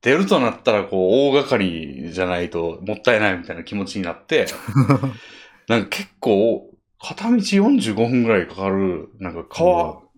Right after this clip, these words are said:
Speaker 1: か-、隅田川がなんか北の方にあったんですよ。西日暮里なんで。
Speaker 2: はい。
Speaker 1: そこまで、まあ、ちょうどいい、区切りがいいからって言ってそこ行ってたんですけど、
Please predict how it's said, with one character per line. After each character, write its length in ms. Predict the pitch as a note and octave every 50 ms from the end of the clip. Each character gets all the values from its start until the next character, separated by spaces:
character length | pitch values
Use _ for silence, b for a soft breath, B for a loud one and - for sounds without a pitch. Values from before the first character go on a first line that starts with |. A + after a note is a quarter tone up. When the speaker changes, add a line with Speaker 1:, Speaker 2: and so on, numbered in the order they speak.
| _ _ _
Speaker 1:
か-、 120 | - D#3 -
隅 280 | - - F#3 G3 A3 G#3
田 80 | G3+
川 220 | E3+ B2+ F#2 E2+ E2
が 100 | E2+ E2
な 100 | E2 E2+
ん 60 | E2
か 80 | E2
北 180 | E2 - - B2+
の 100 | A#2+ A2
方 120 | A2+ G#2
に 60 | F2+ D#2
あ 120 | D#2+ E2
っ 60 | E2 - -
た 120 | - F2+
ん 40 | E2
で 40 | D#2
す 80 | - D2+
よ。 160 | C2 - - G#2+ - -
西 180 | E2+ - F2+ F2+ -
日 100 | - _
暮 120 | - F#2
里 160 | F2+ E2+ D#2
な 60 | - -
ん 80 | -
で。 100 | - -
Speaker 2:
は 40 | - -
い。 20 | _ B B B B B B B B B B B
Speaker 1:
そ 140 | - - D3+
こ 60 | A3
ま 120 | B3 B3
で、 140 | - F3+ F2+
ま 300 | E2+ G#2+ A2 - - - -
あ、 20 |
ち 100 | - - G3
ょ 60 | G#3
う 20 |
ど 100 | G3+ G3+
い 100 | F#3+ D#3+
い、 60 | - -
区 160 | - F#3+ F3
切 100 | F3 F#3+
り 80 | F#3+
が 100 | F3 F3
い 140 | F3 E3+ D#3
い 40 | C3
か 100 | G#2 D#2+
ら 80 | D#2+ D#2+
っ 20 |
て 60 | - _
言 80 | - -
っ 20 |
て 120 | - - -
そ 100 | - -
こ 120 | G2 G2
行 60 | G2+
っ 40 | G2
て 60 | -
た 100 | - F2+
ん 40 | D#2
で 60 | D#2
す 60 | - -
け 60 | -
ど、 260 | A#1 B1 A#1+ A1 -